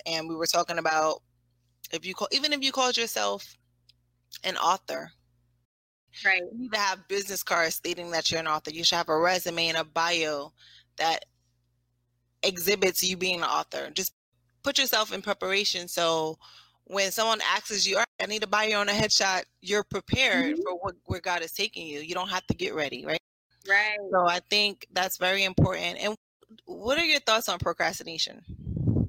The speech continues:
Speaker 2: Procrastination, I feel like that is a very spiritual thing.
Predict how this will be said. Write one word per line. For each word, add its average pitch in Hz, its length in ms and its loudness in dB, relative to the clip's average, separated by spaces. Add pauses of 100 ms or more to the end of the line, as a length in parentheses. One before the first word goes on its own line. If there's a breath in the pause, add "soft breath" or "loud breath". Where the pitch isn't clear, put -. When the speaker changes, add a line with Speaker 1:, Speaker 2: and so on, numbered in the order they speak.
(340)
Speaker 2:
Procrastination, 226 960 -2 (140)
I 262 80 -4
feel 269 140 -6
like 226 160 0
that 220 200 2
is 208 80 -12 (140)
a - 20 -18
very 220 400 2
spiritual 196 520 -2
thing. 160 400 -6